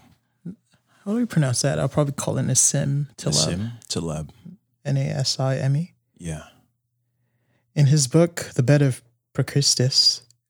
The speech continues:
Speaker 1: Mister Taleb opens by telling a myth, or the myth of Procrustes.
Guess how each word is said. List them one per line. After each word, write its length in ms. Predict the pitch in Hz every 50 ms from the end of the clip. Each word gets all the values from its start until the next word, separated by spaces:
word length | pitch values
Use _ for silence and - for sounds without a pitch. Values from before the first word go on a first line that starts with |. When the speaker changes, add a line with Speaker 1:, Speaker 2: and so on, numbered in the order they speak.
| _ -
Speaker 1:
Mister 240 | 135 - - - -
Taleb 400 | - - 135 135 135 135 131 123 -
opens 400 | 135 139 123 - 135 131 135 131
by 160 | - 131 123
telling 300 | - - 135 135 135 131
a 60 | 127
myth, 420 | 127 127 135 139 - - - - _ _ _ _ _
or 80 | 143 139
the 80 | 131
myth 160 | 131 135 135 135
of 200 | 127 123 - - _ _ _ _ _ _ _ _ _ _ -
Procrustes. 680 | - 135 - - 127 - - - 139 - - - -